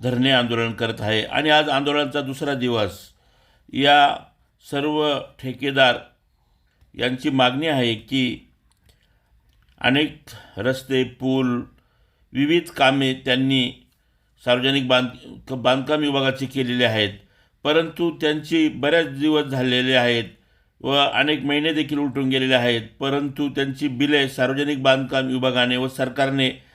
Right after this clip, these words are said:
अदा केलेली नाही. त्यामुळे त्यांच्यावर आर्थिक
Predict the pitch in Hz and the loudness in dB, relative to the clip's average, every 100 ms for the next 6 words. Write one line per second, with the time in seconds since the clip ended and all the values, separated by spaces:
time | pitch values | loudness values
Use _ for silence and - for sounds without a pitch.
0 | _ _ - 135 180 175 165 151 147 143 | _ _ 0 4 4 2 0 0 0 0
1 | 139 131 127 156 156 160 160 160 151 147 | 0 0 -2 2 2 2 0 0 -2 -4
2 | 143 151 147 127 - - _ _ _ _ | 2 2 4 0 -4 -16 _ _ _ _
3 | _ _ - 131 135 - 175 165 | _ _ 0 0 0 -2 -2 -2